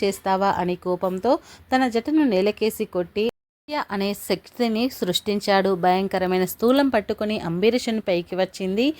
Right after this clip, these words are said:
భయంకరమైన స్థూలం పట్టుకుని అక్కడి వారంతా కూడా భయపడి పారిపోయారు. కానీ అంబరీషుడు మాత్రం నవ్వుతూ శ్రీమన్నారాయణ ధ్యానం చేశాడు. అప్పుడు శ్రీహరి యొక్క సుదర్శన చక్రం వచ్చి కృత్యను కాల్చివేసింది. తర్వాత దుర్వాసన మీదకు వెళ్ళింది. భయంతో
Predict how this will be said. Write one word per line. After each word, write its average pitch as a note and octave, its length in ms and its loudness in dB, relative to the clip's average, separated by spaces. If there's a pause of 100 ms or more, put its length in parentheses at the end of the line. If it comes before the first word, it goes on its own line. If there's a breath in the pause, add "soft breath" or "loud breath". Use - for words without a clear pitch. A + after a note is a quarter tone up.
(260 loud breath)
భయంకరమైన B3 640 4
స్థూలం A3 420 0
పట్టుకుని F#3+ 520 -2 (880 loud breath)
అక్కడి C4 320 4
వారంతా G3 520 2
కూడా G3 320 2
భయపడి G#3 440 2
పారిపోయారు. F#3+ 720 0
కానీ F#3+ 380 -2
అంబరీషుడు G3 640 2
మాత్రం G#3 440 0
నవ్వుతూ B3 400 2
శ్రీమన్నారాయణ A3 960 0
ధ్యానం F#3 380 0
చేశాడు. F#3+ 600 -2
అప్పుడు F#3 340 -4
శ్రీహరి B3 460 -2
యొక్క G#3+ 280 0 (640 soft breath)
సుదర్శన C#4+ 540 4
చక్రం F#3 440 -4
వచ్చి F#3 300 -2
కృత్యను G3 500 -2
కాల్చివేసింది. F#3+ 800 0
తర్వాత F3+ 520 0
దుర్వాసన B3 580 2
మీదకు F#3+ 400 -2
వెళ్ళింది. F#3 500 -2
భయంతో F3+ 500 0